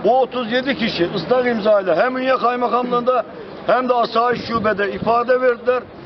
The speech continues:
Ve daha sonra Ünye Kaymakamı'nın gönderdiği bir yazı var, hal elimde sabit.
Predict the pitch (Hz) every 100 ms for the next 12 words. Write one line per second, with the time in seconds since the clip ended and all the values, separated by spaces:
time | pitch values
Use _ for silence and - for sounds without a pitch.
0 | - - - 202 226 247 262 240 226 226
1 | 254 247 240 240 233 208 233 254 240 240
2 | 240 240 226 262 240 240 233 247 226 214
3 | 226 226 226 226 226 214 220 208